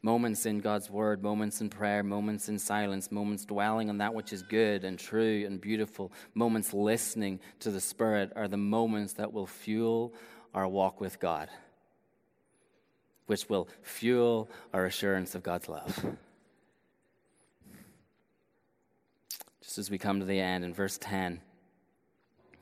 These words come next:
Paul comes back to, to the question of chapter seven, "Who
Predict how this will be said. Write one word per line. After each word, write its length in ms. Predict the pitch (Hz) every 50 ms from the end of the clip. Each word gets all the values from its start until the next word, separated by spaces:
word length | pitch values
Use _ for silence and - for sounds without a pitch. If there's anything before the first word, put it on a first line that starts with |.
| - - -
Paul 300 | - 113 107 104 95 - - - - - - - - -
comes 220 | - 113 98 90
back 320 | 92 95 107 107 101 - -
to, 220 | - - 107 95 - - - - -
to 120 | - 104
the 60 | 101
question 600 | - - - 110 101 101 - - - 107 101 92 - - - - -
of 240 | 101 98 92 - - - -
chapter 360 | - - 104 95 - - -
seven, 400 | 95 - - 104 101 98 95 95
"Who 600 | 92 92 - 117 120 127 127 123 120 113 107 98